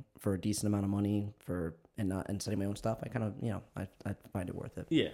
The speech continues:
Speaker 2: no, I, I, I mean,
Speaker 1: Super interesting.
Speaker 2: it definitely is, and I feel like you probably do gain a lot of stuff. And, you know, if you're interested in applying, Steve's gonna post a <laughs> link to, to, uh,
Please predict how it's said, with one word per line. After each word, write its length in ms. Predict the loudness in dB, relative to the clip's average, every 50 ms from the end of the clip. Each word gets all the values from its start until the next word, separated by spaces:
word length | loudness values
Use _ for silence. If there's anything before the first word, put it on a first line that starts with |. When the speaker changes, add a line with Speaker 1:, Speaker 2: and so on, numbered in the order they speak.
| -4
Speaker 2:
no, 80 | -4 -2
I, 180 | -2 -2 -2 -2 -2
I, 100 | -4 -4 -4 -6 -6 -2
I 40 | 2
mean, 200 | 2 4 4 6
Speaker 1:
Super 220 | 8 8 8 8 8
interesting. 340 | 6 4 -2 -4 -4 -4 -6 -8 -12 -20 _ _ _ -20 -10 -4 -2
Speaker 2:
it 100 | 0 4
definitely 340 | 4 4 4 4 6 6 6
is, 220 | 4 4 2 2
and 80 | 2 2
I 60 | 2
feel 120 | 4 4
like 80 | 2 2
you 80 | 2
probably 260 | 2 4 4 6 6 6
do 100 | 4 2
gain 160 | 2 2 2
a 60 | 2
lot 100 | 2 0
of 80 | 0 0
stuff. 360 | 0 0 0 0 0 -4 -8 -20 _ _ _ 2
And, 340 | 4 6 6 6 4 4
you 80 | 6 6
know, 80 | 6 6
if 100 | 6 6
you're 120 | 6 6
interested 400 | 6 6 4 4 4 4 4 4
in 80 | 4 4
applying, 440 | 4 4 4 6 6 6 4 2 2
Steve's 220 | 2 0 0 2 2
gonna 120 | 2 2
post 260 | 4 4 4 6 8 6
a 20 |
<laughs> 160 | 6 8 8
link 180 | 8 8 8 8 8
to, 340 | 10 12 12 12 10 8 4 0 -4 -14 -20 -20 -20 -20 _ -20 -20 -8 -4 -2 -2 -2 -2 -6 -8 -10 -14 -16 -14 -8
to, 240 | -4 -2 0 2 2
uh, 200 | 0 0 0 -2